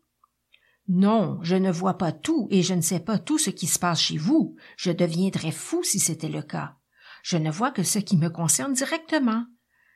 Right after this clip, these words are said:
Quand quelqu'un qui m'aime pense à moi, par exemple. D'ailleurs, les gens que j'aime, ma femme et mes deux fils, Julian et Sean, sentent que je suis près d'eux,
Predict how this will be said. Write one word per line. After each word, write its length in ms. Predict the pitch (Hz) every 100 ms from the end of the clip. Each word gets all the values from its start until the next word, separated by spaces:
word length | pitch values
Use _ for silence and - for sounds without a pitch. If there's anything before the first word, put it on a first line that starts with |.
| _ -
Quand 160 | 165
quelqu'un 400 | 165 196 160 208
qui 160 | 226 220
m'aime 260 | 196 233
pense 280 | 226 185 202
à 60 | 269
moi, 280 | 240 196 214
par 160 | 175
exemple. 560 | 180 180 170 185 - _ _ _ _ -
D'ailleurs, 500 | 185 160 180 220 160
les 160 | 160
gens 220 | 160 214 233
que 120 | 147
j'aime, 360 | 156 254 262
ma 100 | 170
femme 300 | 156 - 254
et 80 | 214
mes 160 | 160 165
deux 180 | 160 165
fils, 400 | - 294 294 -
Julian 400 | 170 190 175 208
et 80 | 170
Sean, 400 | 139 220 262 226
sentent 440 | 196 - 277 285 -
que 100 | 185
je 140 | 185
suis 200 | 165 196
près 240 | - 180
d'eux, 300 | 160 190 180